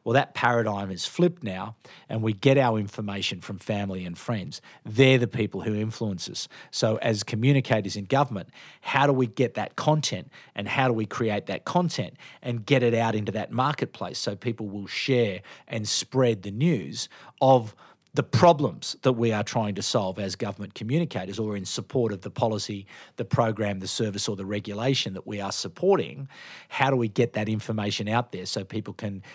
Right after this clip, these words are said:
be better informed and better aware, and so as that we can achieve this mission of strengthening communities and improving the well-being of citizens?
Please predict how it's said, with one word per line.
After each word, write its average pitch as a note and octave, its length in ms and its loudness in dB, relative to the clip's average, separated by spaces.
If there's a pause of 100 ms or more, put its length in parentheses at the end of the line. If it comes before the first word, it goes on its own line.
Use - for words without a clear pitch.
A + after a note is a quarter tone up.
(120)
be A#2 100 0
better A2 300 2
informed A2 640 0 (220)
and G#2+ 180 -8
better G#2 220 -2
aware, G#2 640 4 (340)
and A#2 120 -2
so B2 200 4
as A#2 80 4
that B2 80 -2
we A#2+ 100 -4
can A2+ 140 -4
achieve A2+ 560 2
this G2 180 -4
mission A#2 480 2 (240)
of A#2 140 0
strengthening B2 640 2
communities G#2 640 -2 (240)
and A#2 140 -2
improving G#2+ 520 0
the G2+ 80 -4
well-being G2 500 -4
of F#2+ 80 -6
citizens? A#2+ 480 -2